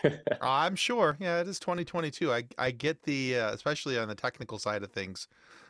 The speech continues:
Speaker 2: going, "Really? Paper, pen, really? Is what we're doing?"
Speaker 1: Yeah,
Speaker 2: But,
Speaker 1: yeah.
Speaker 2: uh, yeah, I get it. All right, so hey, J D, let's talk about the, the book that you have the picture up behind you,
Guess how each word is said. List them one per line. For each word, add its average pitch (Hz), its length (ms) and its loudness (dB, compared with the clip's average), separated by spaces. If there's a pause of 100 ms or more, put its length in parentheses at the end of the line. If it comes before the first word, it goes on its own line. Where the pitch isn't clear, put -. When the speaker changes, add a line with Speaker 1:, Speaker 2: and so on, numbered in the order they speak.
Speaker 2:
going, 107 360 -2
"Really? 160 360 2 (600)
Paper, 156 360 -2 (120)
pen, 156 360 2
really? 151 240 -2
Is 156 80 -8
what 151 80 -6
we're 160 60 -8
doing?" 165 220 -2
Speaker 1:
Yeah, - 220 4 (160)
Speaker 2:
But, 143 180 2
Speaker 1:
yeah. 147 100 4
Speaker 2:
uh, 120 180 2 (280)
yeah, 120 240 2 (120)
I 226 80 0
get 151 160 2
it. 127 120 0 (380)
All 226 80 6
right, 208 140 4
so 208 140 2
hey, 202 160 2
J 196 180 2
D, 202 100 -2
let's 220 180 -2
talk 226 240 0
about 180 320 0
the, 151 200 0
the 139 140 -2
book 143 260 0
that 139 100 -2
you 127 120 -2
have 131 120 2
the 120 60 -10
picture 160 300 -2
up - 180 -4 (440)
behind 175 400 0
you, 175 280 0